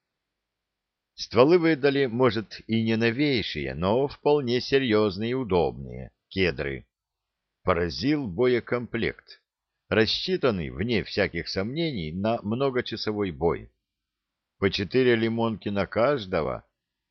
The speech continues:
это тоже было немало. После такого казалось особенно интересным выслушать непосредственно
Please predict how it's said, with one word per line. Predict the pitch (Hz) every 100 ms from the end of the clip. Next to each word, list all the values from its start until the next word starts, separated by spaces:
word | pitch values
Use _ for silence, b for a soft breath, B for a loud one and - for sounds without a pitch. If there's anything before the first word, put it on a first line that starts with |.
| _
это | 92 85 - 113
тоже | - - 90 69 -
было | 82 76 90 101
немало. | 110 131 143 104 64 82 107 - _ _ _ _ _ _ _ _ _ _ _ _ _
После | 131 135 131
такого | 123 113 127 120
казалось | 104 110 98 110 104 -
особенно | 98 - 104 98 101
интересным | 98 107 120 123 - 101 90 - _ _ _ -
выслушать | 113 123 113 - 107 - -
непосредственно | 104 104 90 - - 76 127 120 - - 87 76 69 69